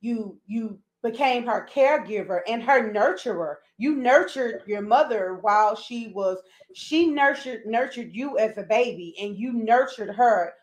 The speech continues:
through her illness. And you still managed to go to college,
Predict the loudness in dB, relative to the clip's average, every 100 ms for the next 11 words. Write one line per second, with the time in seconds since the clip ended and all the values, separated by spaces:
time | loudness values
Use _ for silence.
0 | _ -6 -2 2 2 2 2 2 2 -6
1 | -12 -18 _ _ _ _ _ _ _ _
2 | _ _ _ _ _ _ -6 2 4 4
3 | 0 -8 -18 -10 -6 -6 -8 -4 0 2
4 | 4 2 2 0 0 -4 -6 -8 -8 -8
5 | -12 -16 _ _ _ _ _ _ _ _
6 | _ _ _ _ _ _ _ _ _ _
7 | _ _ _ _ 8 8 8 0 0 0
8 | -6 -14 -20